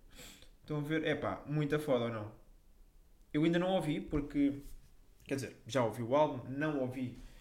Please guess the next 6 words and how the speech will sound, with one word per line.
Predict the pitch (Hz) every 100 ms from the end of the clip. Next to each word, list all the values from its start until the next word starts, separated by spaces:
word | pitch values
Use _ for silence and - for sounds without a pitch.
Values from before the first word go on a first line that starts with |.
| - - -
eh, | 127 113 107 104 - - -
no | 143
giradiscos | 139 139 131 143 - -
este | 135 139 151
vinil, | 156 160 175 175 - - -
porque | 143 131 - 147 147 147 143 139